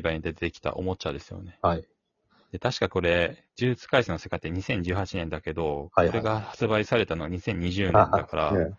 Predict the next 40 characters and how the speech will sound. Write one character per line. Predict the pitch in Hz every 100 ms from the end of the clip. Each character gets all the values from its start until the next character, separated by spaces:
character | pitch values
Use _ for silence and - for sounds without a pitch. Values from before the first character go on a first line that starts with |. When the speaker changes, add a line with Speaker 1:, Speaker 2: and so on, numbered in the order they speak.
| - - -
Speaker 1:
計 | 107
算 | 104 85
合 |
わ | 95
な | 101 90
い |
ん | 80
だ | 78
け | 90
ど、 | 104 87 78 80
Speaker 2:
う |
ん。 |
Speaker 1:
巻 | 85 101 98 98
末 | 101
の | 95 92 - -
作 | - -
者 | 98
コ | -
メ | 92
ン | 80
ト | 82
で | 80
作 | - -
者 | 78
が、 | 80 76 - -
Speaker 2:
う |
ん。 | 87 78 92 -
Speaker 1:
「優 | - 98 110
し | 117 110
い |
み | 104
ん | 104
な | 101
は | 87
作 | 101 101
中 | -
の | 104
時 | 98
間 | 101 98
と | 101 - 98